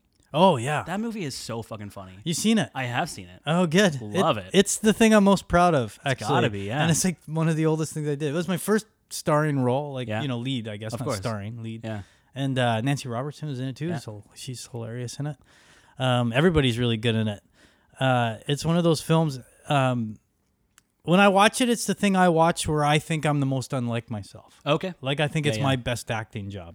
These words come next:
Speaker 2: Interesting.
Speaker 1: So,
Speaker 2: And, I mean, yeah, you won awards for it, I think,
Speaker 1: I, I, well,
Speaker 2: right?
Speaker 1: the
Speaker 2: Yeah.
Speaker 1: pe-, what is it? The Spain
Speaker 2: <laughs>
Speaker 1: Penis Cola <laughs> Award. No disrespect. I just,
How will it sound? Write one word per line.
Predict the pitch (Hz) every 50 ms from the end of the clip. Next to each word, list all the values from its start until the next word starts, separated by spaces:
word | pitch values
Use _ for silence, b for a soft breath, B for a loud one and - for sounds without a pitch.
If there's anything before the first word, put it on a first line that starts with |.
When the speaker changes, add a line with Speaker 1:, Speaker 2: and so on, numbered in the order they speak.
| - _
Speaker 2:
Interesting. | - 113 139 151 139 110 - 107 101
Speaker 1:
So, | 98 117
Speaker 2:
And, | 127 156 170
I | 160
mean, | 175 165 135 120 120 - - - -
yeah, | - 135 165
you | 151 117
won | 113 123
awards | 120 110 107 131 139 -
for | - 165 151 151
it, | 151 147 135
I | 135
think, | 127 - 139 139 - -
Speaker 1:
I, | 135 160
I, | -
well, | - 131 151
Speaker 2:
right? | 131 - 175 180 180
Speaker 1:
the | 160
Speaker 2:
Yeah. | 120 135 147 156 160 151 -
Speaker 1:
pe-, | - 156
what | - 147 135 131
is | 143
it? | 139 131
The | 120 127
Spain | - - 180 156 147 139 123 110
Speaker 2:
<laughs> |
Speaker 1:
Penis | - 151 135 131 -
Cola | - - 143 139 135 135 131 131 131 -
<laughs> | 269 277 - - 320 - - - 339 - - 339 - - - 320 - - - -
Award. | 170 170 165 170 170 147 180 208 113 B
No | 202 262 294
disrespect. | 247 285 285 - 302 254 - - 330 294 220 - -
I | 220 196
just, | 165